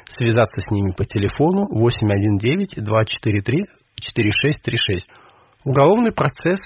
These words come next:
над организаторами конвоя свободы Тамарой Лич и Крисом Барбером в Оттаве отложен до две тысячи двадцать четвёртого года. Обвиняемые в организации незаконного протеста Лич и Барбер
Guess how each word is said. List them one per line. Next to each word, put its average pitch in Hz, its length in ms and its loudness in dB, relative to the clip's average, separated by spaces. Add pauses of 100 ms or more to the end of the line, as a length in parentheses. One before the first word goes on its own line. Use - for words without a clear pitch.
(120)
над 139 200 2
организаторами 131 760 0
конвоя 120 360 2
свободы 123 540 0
Тамарой 117 500 2
Лич 139 240 -2
и 135 100 -2
Крисом 123 380 -2
Барбером 151 480 2
в 165 60 0
Оттаве 156 340 0
отложен 143 500 2
до 120 140 2
две 120 160 0
тысячи 123 300 -6
двадцать 113 300 0
четвёртого 113 440 -2
года. 92 320 -2 (140)
Обвиняемые 147 580 4
в 127 60 2
организации 123 840 2
незаконного 113 640 0
протеста 123 680 -2
Лич 139 320 -2
и 123 80 0
Барбер 123 480 0